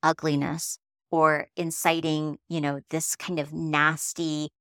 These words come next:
vitriol that we are experiencing basically every day. So are we focused on the talk or are we focused on the reaction that we're hoping to get as a result?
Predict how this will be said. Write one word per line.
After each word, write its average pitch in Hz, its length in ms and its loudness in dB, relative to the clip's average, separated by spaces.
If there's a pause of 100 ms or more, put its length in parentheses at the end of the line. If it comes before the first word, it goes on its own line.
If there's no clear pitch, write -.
(480)
vitriol 147 720 4
that - 180 2
we 147 300 -2 (100)
are 151 120 2
experiencing 156 880 -4
basically 156 580 0
every 156 240 -2
day. - 320 4 (240)
So 190 380 8 (420)
are 214 120 10
we 269 100 6
focused - 280 2
on 190 100 2
the 165 60 0
talk - 640 4
or 175 80 4
are 170 40 2
we 165 120 0
focused 170 320 -2
on 156 80 -2
the 143 80 -4
reaction 139 540 -2
that - 120 -2
we're 143 80 -6
hoping 131 360 -4
to 139 120 -8
get 131 280 2
as 135 180 0
a 135 80 -6
result? - 560 -4